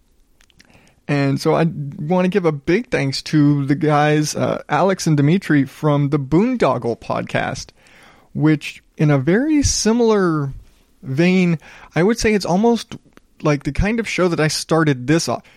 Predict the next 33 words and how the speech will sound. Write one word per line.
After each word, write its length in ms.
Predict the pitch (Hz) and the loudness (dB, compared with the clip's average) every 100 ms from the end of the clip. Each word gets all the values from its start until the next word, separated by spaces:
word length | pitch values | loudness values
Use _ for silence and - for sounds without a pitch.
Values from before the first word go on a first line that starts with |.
| _ - | _ 0
just 240 | 139 - | 0 0
kind 240 | - 143 | -2 0
of 180 | 135 - | 0 -2
picking 320 | - 147 160 | -6 -4 -2
a 60 | 202 | -4
topic 680 | - 143 117 - - _ - _ _ _ _ | -4 -4 -2 -2 -4 _ -20 _ _ _ _
and, 400 | 151 151 156 156 | -2 2 2 2
and 160 | 147 165 | 0 -2
talking 380 | 147 233 - 139 | -2 -4 -2 -4
about 180 | - - | -4 -6
it. 140 | - _ - | -10 _ -4
The 80 | |
difference 320 | 190 185 180 139 | 0 0 -2 -2
being 380 | 139 135 139 - - - _ | -2 0 -2 -6 -18 -20 _
there's 180 | 156 143 | -2 -2
two 320 | - 214 226 | -2 0 2
of 140 | 196 127 | 2 0
them 360 | 117 113 139 - _ 151 | -4 -4 -8 -12 _ -2
and 160 | 143 | 2
one 140 | 110 110 | 2 2
of 100 | 147 | 2
me. 340 | 202 120 - _ _ _ _ - | 0 -2 -10 _ _ _ _ -8
So 280 | - 151 147 _ - | -2 -2 -2 _ -8
they're 220 | 117 - | -2 0
having 320 | 220 185 151 | 2 0 0
a 40 | 139 | -2
conversation 600 | 151 139 135 131 139 120 | -2 0 0 0 0 0
where 180 | 123 | 0
I 140 | 127 131 | 0 2
was 220 | 127 117 | 2 0
just 280 | 117 113 - | 0 -2 -2
ranting. 340 | 113 - - - _ _ _ _ - | -6 -6 -12 -16 _ _ _ _ -6
But 300 | 160 180 | -2 -2